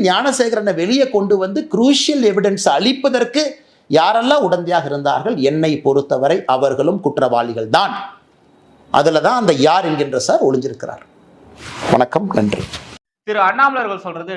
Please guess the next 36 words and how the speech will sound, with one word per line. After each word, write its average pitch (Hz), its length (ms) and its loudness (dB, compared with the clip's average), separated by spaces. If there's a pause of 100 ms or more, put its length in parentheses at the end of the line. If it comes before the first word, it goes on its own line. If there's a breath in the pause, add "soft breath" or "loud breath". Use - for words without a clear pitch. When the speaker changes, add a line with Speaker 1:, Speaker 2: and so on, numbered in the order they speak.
Speaker 2:
நூத்துக்கு 180 380 -14
நூறு 160 160 -14 (100)
சரிதான். 127 420 -8 (200)
ஆயிரம் 220 300 -2
தான் 226 100 -4
நம்முடைய 165 280 -10
முதலமைச்சர் 170 440 -16
ஸ்டாலின் 160 260 -8
அவர்கள் 156 320 -12
தமிழகத்துடைய 175 560 -12
முதலமைச்சரா 151 480 -12 (100)
இருந்தாலும் 156 480 -12 (160)
அவரு 165 260 -12 (140)
திமுகவுடைய 185 640 -16 (100)
தலைவரும் 151 460 -10
கூட, 127 100 -14 (380)
அவருக்குன்னு 220 500 -8
ஒரு 170 140 -12
சில 143 180 -12
ரெஸ்பான்சிபிலிட்டிஸ் 151 760 -18
இருக்கு. 147 260 -16 (320)
But 208 180 -4 (220)
அந்த 143 160 -14 (100)
ரெஸ்பான்சிபிலிட்டிஸ்ல 135 840 -14
இருந்து 127 300 -14
நம்முடைய 113 300 -18
முதலமைச்சர் 131 480 -16
ஸ்டாலின் 143 280 -8
அவர்கள் 139 320 -12 (260)
தவறிட்டாரு. 143 500 -8 (300)
இதே 226 160 -6 (120)
மாதிரிதான் 196 440 -4
ஜாஃபர் 233 360 -4
சாதிக் 165 300 -8
இருக்கா 151 220 -10
இல்லையா, 147 240 -6